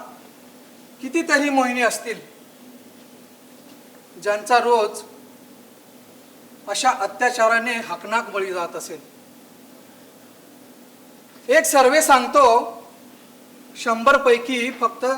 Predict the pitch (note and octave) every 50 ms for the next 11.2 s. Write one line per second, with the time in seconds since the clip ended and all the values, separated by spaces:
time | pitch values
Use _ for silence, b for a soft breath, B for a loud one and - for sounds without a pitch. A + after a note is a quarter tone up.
0 | C#4+ - - - - - - - - - - - G#3 F#3+ F3+ G#3 A#3 A3 A#3 A3+
1 | A3+ A3+ A#3 A#3 A#3 B3 A#3+ A3+ A#3 A#3 A3 G#3 G3+ - - - - - - -
2 | - - - - - - - - - - - - - - - - - - - -
3 | - - - - - - - - - - - - - - - - - - - -
4 | - - C#4+ - - - - - - - - - - - - - G#3+ A3 A3+ A3
5 | A3+ C4 C#4 C4+ - B3 A#3+ A#3+ C4 C4+ B3+ A#3+ A#3 A#3 - B3+ C4 C4 B3+ A#3
6 | G#3+ A3 A3+ A#3 A#3 B3+ B3 - - A3 G#3+ - B3+ B3 - - A#3+ A#3 - -
7 | - - - - - - - - - - - - - - - - - - - -
8 | E3 G3 G3+ G3+ G3+ B3 B3+ C4 C4 B3+ B3 A3+ G3+ F3+ E3 - - - - -
9 | - - - - - - - - - - - - - - - - - - - -
10 | - - - B3 A#3 B3 C#4+ D4 C#4+ - - B3 B3+ D4 D4 C#4 B3 A#3+ C4 B3
11 | G#3+ E3+ -